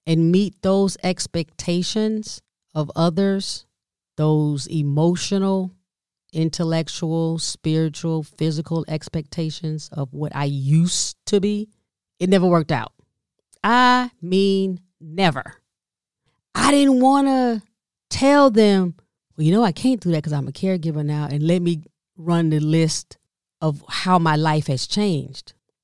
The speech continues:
'Cause then you have to hear the people say, "Ah, man, you talking about that again?" Right? Some version of, "Jay is not fun anymore," or, "She's always talking about being a caregiver," or,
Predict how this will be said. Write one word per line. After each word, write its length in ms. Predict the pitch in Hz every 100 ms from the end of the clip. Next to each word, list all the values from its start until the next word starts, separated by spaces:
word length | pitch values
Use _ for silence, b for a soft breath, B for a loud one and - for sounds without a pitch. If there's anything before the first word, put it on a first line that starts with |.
| -
'Cause 80 | 170
then 180 | 214 214
you 120 | 196
have 180 | 185 180
to 100 | 170
hear 320 | 151 175 170
the 160 | 147 139
people 380 | 156 170 151 143
say, 340 | - 156 147 -
"Ah, 280 | 220 202 175
man, 460 | 202 220 214 214 - _ _ _ _ _ _
you 80 | -
talking 200 | 156 170
about 160 | 160 160
that 200 | 170 190
again?" 420 | 190 202 196 202 - _ _ _ _ _ _
Right? 320 | 170 156 151 - _ _ _ _
Some 300 | - 185 180
version 480 | 170 165 165 143 147
of, 580 | 135 147 147 143 139 - _ _ _
"Jay 220 | - 160
is 100 | 156
not 220 | 156 139
fun 320 | - 170 170 165
anymore," 640 | 156 156 160 156 151 151 -
or, 440 | 143 139 135 139 - _ _ _
"She's 200 | - 160
always 300 | 156 143 147
talking 300 | - 160 151
about 280 | 147 147 143
being 240 | 143 151 143
a 60 |
caregiver," 640 | 143 151 143 135 143 139 143
or, 520 | - 139 135 135 135